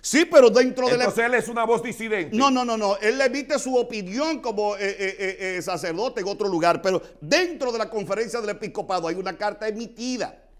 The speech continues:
Speaker 1: donde se llama a la cordura, donde se llama a, al amor entre ambos pueblos,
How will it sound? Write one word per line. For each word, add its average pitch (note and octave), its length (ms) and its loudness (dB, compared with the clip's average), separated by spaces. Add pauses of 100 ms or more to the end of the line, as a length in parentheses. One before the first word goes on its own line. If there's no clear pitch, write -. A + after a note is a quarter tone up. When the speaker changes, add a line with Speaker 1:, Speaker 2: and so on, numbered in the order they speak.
(760)
Speaker 1:
donde A3+ 320 0
se G3 200 -4
llama C#4 400 0
a - 20 4
la A3+ 160 2
cordura, G3+ 540 -2
donde G3 240 -8
se F3 200 -6
llama G#3 540 0 (300)
a, F#3+ 500 2
al F#3+ 100 0
amor A#3 680 8
entre G3+ 480 -2
ambos G#3 320 0
pueblos, F#3 680 -4